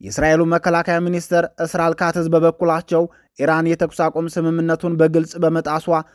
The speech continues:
በመንግስት ንብረቶችና በቴሄራን የሚገኙ የሽብር መሠረተ ልማቶች ላይ ኢላማ ያደረገ ጠንካራ ዘመቻ እንዲቀጥል መከላከያ ሰራዊታችንን አዝዣለሁ ብለዋል። ሚኒስትሩ አክለውም «ኢራን ገና ዋጋ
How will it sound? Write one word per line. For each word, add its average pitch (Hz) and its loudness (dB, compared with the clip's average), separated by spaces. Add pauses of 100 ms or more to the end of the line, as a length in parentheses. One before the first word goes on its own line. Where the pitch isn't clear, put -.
(140)
በመንግስት 156 0
ንብረቶችና 165 0 (160)
በቴሄራን 165 2
የሚገኙ 165 0
የሽብር 165 0
መሠረተ 160 -2
ልማቶች 160 -2
ላይ 165 2 (340)
ኢላማ 160 0
ያደረገ 151 2
ጠንካራ 156 -4
ዘመቻ 156 -2
እንዲቀጥል 156 -2 (280)
መከላከያ 156 0
ሰራዊታችንን 151 -2 (100)
አዝዣለሁ 143 0 (280)
ብለዋል። 147 2 (260)
ሚኒስትሩ 160 2 (220)
አክለውም 180 2 (340)
«ኢራን 170 0
ገና 175 0 (180)
ዋጋ 170 2